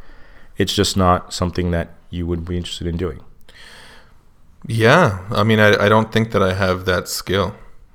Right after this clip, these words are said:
Speaker 2: I don't think that I'm that great of a talker. I don't think I'm that funny. I don't think that I enjoy performing. So,
Speaker 1: Okay.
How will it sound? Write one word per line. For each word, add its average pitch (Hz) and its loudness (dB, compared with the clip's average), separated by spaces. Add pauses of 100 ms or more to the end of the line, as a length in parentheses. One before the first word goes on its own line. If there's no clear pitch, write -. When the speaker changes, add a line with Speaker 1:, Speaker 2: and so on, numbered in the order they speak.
(140)
Speaker 2:
I 92 -4
don't 98 -4
think 98 -2
that 90 -2
I'm 87 -2
that 87 -4
great 85 -4
of 92 -8
a 87 -6
talker. 107 2
I 92 2
don't 92 -6
think 90 -6
I'm 87 -6
that 82 -6
funny. 90 -4 (140)
I 90 -6
don't 90 -8
think 87 -8
that 85 -2
I 85 -6 (680)
enjoy 87 -6 (460)
performing. - -6 (300)
So, 123 -4
Speaker 1:
Okay. - -2